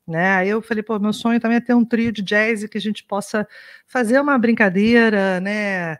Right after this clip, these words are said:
Tipo Eliane Elias, né? Imagina, uma, uma deusa, tipo Diana Krall. E aí eu comecei a fazer essa brincadeira já, eh, esse ano,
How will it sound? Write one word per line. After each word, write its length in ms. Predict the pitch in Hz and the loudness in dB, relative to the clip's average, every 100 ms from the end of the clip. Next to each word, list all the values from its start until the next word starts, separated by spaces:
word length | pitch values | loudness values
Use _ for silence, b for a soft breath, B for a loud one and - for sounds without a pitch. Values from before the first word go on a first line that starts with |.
| B B | B B
Tipo 240 | - 180 | -14 -6
Eliane 380 | 185 175 180 180 | -4 0 0 0
Elias, 800 | 165 165 208 214 190 175 170 147 | 0 0 2 2 0 0 0 -2
né? 100 | 170 | -6
Imagina, 460 | 165 165 156 180 160 | -6 -4 -4 -6 -8
uma, 320 | 160 160 156 | -6 -8 -8
uma 360 | 156 156 151 147 | -12 -12 -8 -4
deusa, 640 | 156 185 208 208 170 170 165 B B - | -2 0 0 0 -4 -6 -6 B B -18
tipo 280 | - 165 170 | -14 -10 -8
Diana 340 | 160 165 139 | -6 -6 -6
Krall. 640 | - 208 220 202 185 170 B B B - | 2 4 6 6 6 2 B B B -6
E 80 | |
aí 80 | 208 | -2
eu 60 | 240 | -2
comecei 420 | 269 302 302 - | -2 -4 -4 -4
a 60 | 285 | -4
fazer 560 | 285 277 226 240 262 277 | -2 -4 0 0 0 -2
essa 220 | 233 220 | -6 -4
brincadeira 540 | 214 226 202 214 233 | -4 -4 -2 -2 -2
já, 120 | 220 226 - | -2 -4 -4
eh, 180 | 196 202 - - | -6 -6 -10 -8
esse 320 | 214 254 - | -4 -4 -4
ano, 400 | 240 202 208 277 | -4 -2 -2 -4